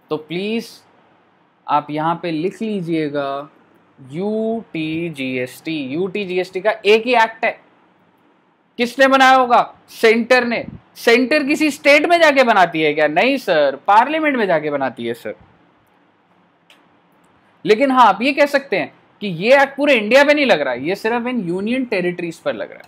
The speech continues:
but pass parliament में होगा क्योंकि center pass कर रही है सर। Then एक है सर हमारा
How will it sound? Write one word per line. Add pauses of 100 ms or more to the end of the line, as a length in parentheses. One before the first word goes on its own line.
(360)
but (100)
pass
parliament
में
होगा
क्योंकि
center
pass
कर
रही
है
सर। (960)
Then (500)
एक
है
सर
हमारा